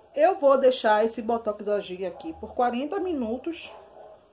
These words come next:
E depois de quarenta minutos, eu venho com uma hidratação nos meus fios.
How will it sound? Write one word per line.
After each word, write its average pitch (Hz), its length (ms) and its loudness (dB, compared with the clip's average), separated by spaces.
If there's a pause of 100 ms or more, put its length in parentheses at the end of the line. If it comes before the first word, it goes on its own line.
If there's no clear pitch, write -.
(640)
E 302 140 -12
depois 320 460 2
de 302 60 -6
quarenta 294 440 0
minutos, 294 640 -6
eu 302 140 0
venho 254 480 -6
com 269 240 2
uma 247 460 -4 (120)
hidratação 269 1080 -4 (360)
nos 240 140 -8
meus 233 360 -8
fios. - 520 -18